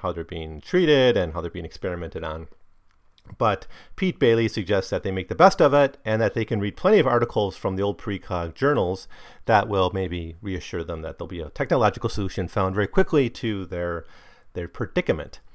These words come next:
Now, one article is called The Variable Man, and this is relevant because it's about faster than light travel.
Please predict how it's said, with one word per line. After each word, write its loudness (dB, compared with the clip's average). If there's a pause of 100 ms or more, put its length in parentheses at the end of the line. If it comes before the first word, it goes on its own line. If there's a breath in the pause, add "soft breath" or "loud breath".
Now, 6
one 10
article 4
is 2
called 4
The 2
Variable 6
Man, -8 (240)
and -2
this 0
is -2
relevant 2
because -8
it's -10
about -4
faster -4
than -6
light -8
travel. -4